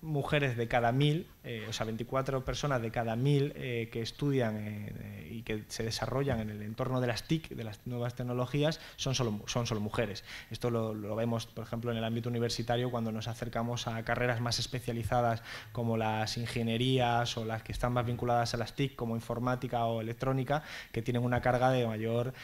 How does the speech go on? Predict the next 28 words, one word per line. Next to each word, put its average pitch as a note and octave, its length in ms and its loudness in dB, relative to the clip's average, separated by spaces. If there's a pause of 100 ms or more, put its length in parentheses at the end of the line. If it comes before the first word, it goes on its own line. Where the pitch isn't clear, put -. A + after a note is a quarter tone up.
(180)
eh, A#2 200 0
componente A#2+ 540 0
masculino. A#2 640 0 (240)
Eso, A#2 320 0
naturalmente, A#2+ 960 2
eso A#2+ 160 -4
se A#2 160 -2
acaba A#2+ 360 4
reflejando A#2+ 680 0
en A#2 100 0
ingresos C#3+ 500 0
y B2+ 40 -4
eso A#2 140 -6
se A#2 60 -2
acaba A2+ 260 0
reflejando B2+ 520 -2
en A#2 160 0
brechas B2+ 420 2
de A#2+ 100 0
desigualdad A#2 680 0 (360)
importante. A#2 720 -4 (640)
Y C#3 160 0
entonces, F3+ 680 2
eso D#3 180 0
es D#3 100 -2
a E3 60 0
lo D3+ 120 0
que C3+ 300 -4